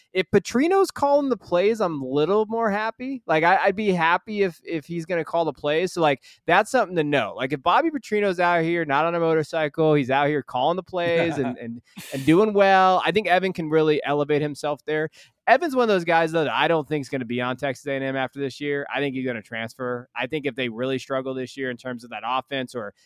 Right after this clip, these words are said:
Speaker 1: if, if, you know, when you're looking at the, oh, the coaching staff, Jimbo gets fired down there.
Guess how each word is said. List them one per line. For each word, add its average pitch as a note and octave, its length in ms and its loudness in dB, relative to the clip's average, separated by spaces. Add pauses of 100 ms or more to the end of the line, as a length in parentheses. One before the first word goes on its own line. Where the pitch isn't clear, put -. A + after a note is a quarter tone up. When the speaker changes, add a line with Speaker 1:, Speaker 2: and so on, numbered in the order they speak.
Speaker 1:
if, A2+ 200 -12
if, B2 300 -12
you C3 100 -10
know, A2 140 -8
when A2+ 100 -10
you're A2+ 100 -10
looking B2 220 -6
at A2 160 -6
the, G#2+ 180 -10 (100)
oh, C#3 120 -8 (520)
the C3 120 -4
coaching C#3+ 380 0
staff, C3 340 -2
Jimbo B2+ 200 -2
gets A2+ 160 -6
fired B2+ 360 0
down B2+ 220 -2
there. B2+ 240 -4